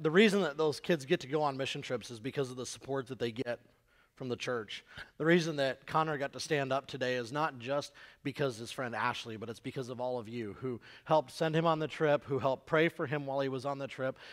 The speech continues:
and who are welcoming him back and, and encouraging him and getting ready to send him,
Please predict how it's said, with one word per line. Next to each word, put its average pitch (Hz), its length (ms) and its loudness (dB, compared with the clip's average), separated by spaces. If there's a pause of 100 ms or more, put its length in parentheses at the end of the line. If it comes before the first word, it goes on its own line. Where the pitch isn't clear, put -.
(160)
and 147 120 2
who 151 260 0
are 139 180 2
welcoming 147 420 2
him 127 160 -4
back 123 340 4
and, 127 140 -6
and 123 140 -8
encouraging 131 540 -4
him 123 200 -6
and 123 100 -8
getting 139 160 -4
ready 147 220 0
to 135 40 -4
send 156 240 -4
him, 175 220 -4